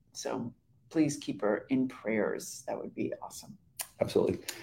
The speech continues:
Speaker 2: Uh, just before I forget, because there's people that joined us after this announcement, but, uh, if you all remember, we're gonna be, um, uh,
Speaker 1: Well,
Speaker 2: interviewing
Speaker 1: when
Speaker 2: Pastor Jack, uh, but it has been rescheduled, uh, because he has an event, um, with his granddaughter, which is, uh,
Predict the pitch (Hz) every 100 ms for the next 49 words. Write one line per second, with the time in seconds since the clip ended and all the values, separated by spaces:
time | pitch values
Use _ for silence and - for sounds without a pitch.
0 | - 98 98 110 113 117 131 123 110 92
1 | 85 101 90 87 87 95 87 85 85 85
2 | 82 80 82 82 87 78 - 85 82 -
3 | 80 - 85 - - 80 80 92 95 95
4 | 101 104 95 92 92 90 92 90 90 85
5 | 82 85 - - - - - 95 180 196
6 | 208 - 98 - - 139 156 - - -
7 | - - 90 90 92 98 87 87 92 110
8 | - 107 101 98 - - - _ - -
9 | - 101 90 87 85 85 90 85 85 85
10 | 87 82 82 82 82 87 87 85 85 -
11 | - - 82 80 80 80 - 90 85 85
12 | 76 90 90 98 82 - - 85 101 95